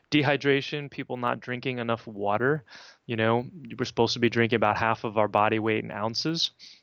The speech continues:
two to three liters of water a day. And then, you know, there's constipation, there's chemical toxicity,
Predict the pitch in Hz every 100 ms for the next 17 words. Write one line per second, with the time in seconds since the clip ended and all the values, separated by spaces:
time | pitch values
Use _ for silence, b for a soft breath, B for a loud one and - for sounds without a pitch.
0 | - 139 127 - 127 123 127 123 117 110
1 | 107 113 113 107 101 104 113 165 - _
2 | _ _ _ _ _ - - B B B
3 | B 135 135 139 139 139 139 - 143 123
4 | 117 113 - - 127 127 - - 147 147
5 | - 147 139 135 B B B - 104 104
6 | - - 147 147 131 123 131 120 - 135
7 | - 135 123 123